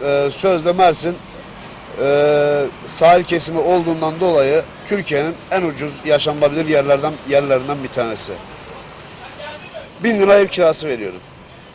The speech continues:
Geriye kaldı bin sekiz yüz elli lira. Bir tane çocuğumu okutuyorum. Çocuğumu ben okula göndermek için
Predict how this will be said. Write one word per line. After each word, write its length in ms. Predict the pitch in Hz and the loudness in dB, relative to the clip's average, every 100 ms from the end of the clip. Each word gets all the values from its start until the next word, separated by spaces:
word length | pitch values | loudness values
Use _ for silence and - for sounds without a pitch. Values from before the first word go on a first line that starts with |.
| - - - - | -20 -20 -20 -2
Geriye 240 | 160 175 | 2 2
kaldı 300 | 170 170 156 | 4 2 0
bin 80 | 156 | -4
sekiz 240 | 143 147 139 | -4 -4 -4
yüz 140 | 139 | -4
elli 180 | 131 127 | -4 -4
lira. 240 | 113 98 87 - - - - - - - - - - | -8 -10 -12 -18 -20 -20 -20 -20 -20 -18 -18 -18 -8
Bir 60 | 165 | 0
tane 260 | 175 180 180 | 4 6 4
çocuğumu 420 | 175 165 175 175 | 2 2 2 2
okutuyorum. 480 | 165 - 131 123 143 - | 2 -2 -2 -2 -4 -8
Çocuğumu 440 | - 190 196 196 185 | 2 4 6 4 6
ben 120 | 196 | 4
okula 340 | 185 185 190 | 2 0 0
göndermek 580 | 180 190 190 190 180 175 | 0 0 2 0 0 -4
için 280 | 202 - 175 | -6 -6 -6